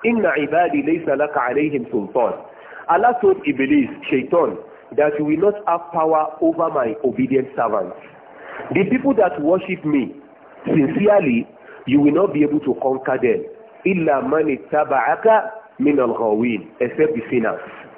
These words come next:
Shaitan will always have influence over the sinners. So that is what Allah mentioned in Surah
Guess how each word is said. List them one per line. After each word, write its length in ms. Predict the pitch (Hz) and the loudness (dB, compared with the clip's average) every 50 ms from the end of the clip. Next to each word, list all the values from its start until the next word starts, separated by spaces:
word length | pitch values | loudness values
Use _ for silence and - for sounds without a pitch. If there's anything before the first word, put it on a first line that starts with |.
| - - - - - - - - - - - - - - - | -20 -20 -20 -20 -18 -16 -16 -14 -12 -12 -12 -10 -8 -2 2
Shaitan 380 | 196 196 196 - 262 269 269 | 2 2 4 4 4 4 4
will 140 | 214 185 208 | 4 4 4
always 340 | 196 196 202 196 196 202 190 - - - | 4 4 4 4 4 4 4 4 2 0
have 160 | 170 170 170 - - | 0 0 0 -4 -4
influence 720 | 156 151 131 - - 139 123 110 98 92 90 92 - - - - - - - | -4 -4 -2 0 2 2 2 2 0 -4 -6 -10 -12 -14 -16 -20 -10 -2 2
over 260 | 160 160 143 160 160 | 2 4 4 4 2
the 120 | - 120 113 - | 2 0 -4 -4
sinners. 320 | 135 123 110 101 90 85 - - - - - - - - - - - - - - - - - - - - - | -2 0 0 0 -2 -4 -8 -12 -14 -16 -16 -18 -20 -20 -18 -16 -12 -12 -10 -8 -6 -6 -6 -6 -4 -2 0
So 320 | 151 131 110 - - - - | 2 2 2 0 -2 -4 0
that 220 | 147 160 - - 165 | 0 0 0 0 -2
is 100 | 139 117 | -2 0
what 240 | 131 139 139 135 - - - - - - - - - - - - - | 2 2 2 2 -2 -6 -14 -16 -20 -20 -20 -20 -20 -20 -10 -6 -2
Allah 200 | 123 123 131 139 | 0 0 2 2
mentioned 520 | 135 127 127 123 - - 127 127 123 120 - - | 2 0 0 0 0 0 0 0 -2 -4 -4 -4
in 120 | 123 113 - - | -4 -4 -4 -2
Surah 220 | 135 131 123 117 | 0 0 0 0